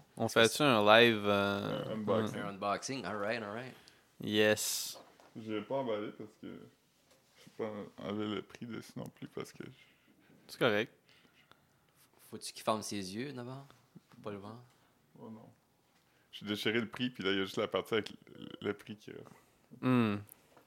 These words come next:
Speaker 3: Ok, c'est bon.
Speaker 1: All right,
Speaker 3: Ok.
Speaker 1: sors ça.
Speaker 3: Ok, fait que c'est un, c'est un roman.
Speaker 1: Oh,
Speaker 2: Oh.
Speaker 1: shit, ok, ok, ok.
Speaker 3: C'est un, un roman écrit par le romancier suisse, euh, Robert Walser. C'est un Suisse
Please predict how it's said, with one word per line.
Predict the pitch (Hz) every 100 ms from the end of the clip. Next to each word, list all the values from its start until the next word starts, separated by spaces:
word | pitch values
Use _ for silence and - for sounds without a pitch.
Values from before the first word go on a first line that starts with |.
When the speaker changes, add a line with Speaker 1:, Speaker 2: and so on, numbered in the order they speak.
| _ - -
Speaker 3:
Ok, | - -
c'est | -
bon. | - - _ _ _ _ _ _ _ -
Speaker 1:
All | 113
right, | 110 110 -
Speaker 3:
Ok. | -
Speaker 1:
sors | - 113 110
ça. | 127 113 - - _ -
Speaker 3:
Ok, |
fait | 92 - - -
que |
c'est | - 85
un, | -
c'est | - 95
un | 101
roman. | 101 98 147 - _ _ -
Speaker 1:
Oh, | 156 226 104
Speaker 2:
Oh. |
Speaker 1:
shit, | - 208 202 113
ok, | 107 - 226
ok, | 170 196
ok. | 233 180
Speaker 3:
C'est | - - -
un, | 101 98 92 65 - - -
un | 101 98 95 98
roman | 101 107 113
écrit | 104 -
par | 113 107
le | 101 95 95 98 95 -
romancier | 104 104 104 101 - 107 104 -
suisse, | - - 107 113 - -
euh, | 101 98 98 95 87 - - _ _ -
Robert | 104 101 101 101 101 -
Walser. | 98 98 95 117 214 220
C'est | -
un | 110 104
Suisse | 101 - 113 -